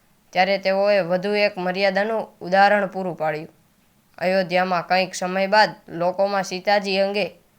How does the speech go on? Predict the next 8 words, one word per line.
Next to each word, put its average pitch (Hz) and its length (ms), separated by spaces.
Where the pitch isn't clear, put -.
સંશય 214 440
જગવા 190 380
લાગ્યો. 160 400
પ્રજાના 170 460
આ 160 280
ચર્ચામાં 180 720
ભ્રમો 196 360
જેવો. 180 440